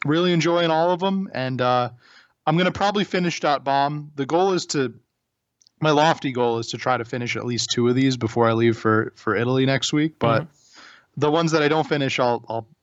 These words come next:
Speaker 1: enjoy on the plane, the flight. So
Speaker 2: I, I've got a great stack for the whole summer,
Speaker 1: Mm-hmm.
Speaker 2: so I'm looking forward to that, and we'll be talking about some of those on future episodes. And I can tease,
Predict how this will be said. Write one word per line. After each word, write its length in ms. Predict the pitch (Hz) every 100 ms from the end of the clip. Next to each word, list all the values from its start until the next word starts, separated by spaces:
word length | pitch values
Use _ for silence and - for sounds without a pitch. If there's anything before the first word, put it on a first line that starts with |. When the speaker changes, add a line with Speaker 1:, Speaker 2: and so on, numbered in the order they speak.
| _
Speaker 1:
enjoy 340 | 127 117 120 113
on 120 | 110
the 60 |
plane, 460 | 98 117 110 95 92 - _
the 80 | 104
flight. 400 | - 117 101 -
So 300 | - 104 98 - -
Speaker 2:
I, 180 | 160 156 -
I've 140 | 160
got 120 | 156
a 40 | 151
great 280 | 175 214
stack 340 | - 208 196 190
for 100 | 180
the 60 | 165
whole 140 | 160
summer, 300 | - 139 120
Speaker 1:
Mm-hmm. 60 | 139
Speaker 2:
so 140 | 143
I'm 100 | 135
looking 200 | 156 160
forward 180 | 151 143
to 40 | 143
that, 120 | 143
and 80 | 143
we'll 80 | 143
be 60 |
talking 200 | 147 139
about 140 | 135 135
some 120 | 143
of 40 |
those 140 | 139 135
on 80 | 127
future 280 | 139 143 156
episodes. 340 | 165 165 156 220
And 220 | 311 302
I 60 |
can 120 | - 202
tease, 480 | 320 330 240 233